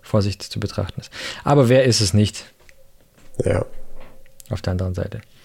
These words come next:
Speaker 1: Wo, ähm, wie, wie weit bist du mit dem Buch?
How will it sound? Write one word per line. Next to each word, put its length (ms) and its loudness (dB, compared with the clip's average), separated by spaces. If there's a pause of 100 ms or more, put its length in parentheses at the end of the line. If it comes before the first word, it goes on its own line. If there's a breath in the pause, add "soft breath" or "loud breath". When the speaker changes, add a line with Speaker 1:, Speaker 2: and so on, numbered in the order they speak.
(3250 loud breath)
Speaker 1:
Wo, 420 6
ähm, 720 4
wie, 360 2
wie 80 4
weit 160 4
bist 200 0
du 60 6 (160)
mit 80 0
dem 120 2
Buch? 240 2